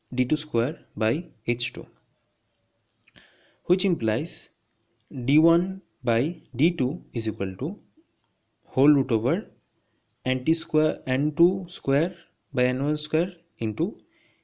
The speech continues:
H one by H two, where again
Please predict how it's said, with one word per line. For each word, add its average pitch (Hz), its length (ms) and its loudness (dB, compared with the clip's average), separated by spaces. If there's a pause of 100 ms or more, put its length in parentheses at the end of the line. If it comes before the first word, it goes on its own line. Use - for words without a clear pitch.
(300)
H 139 220 0
one 190 320 0 (320)
by 120 300 0
H 110 260 -4
two, 101 100 -6
where 135 380 0 (340)
again 120 500 -2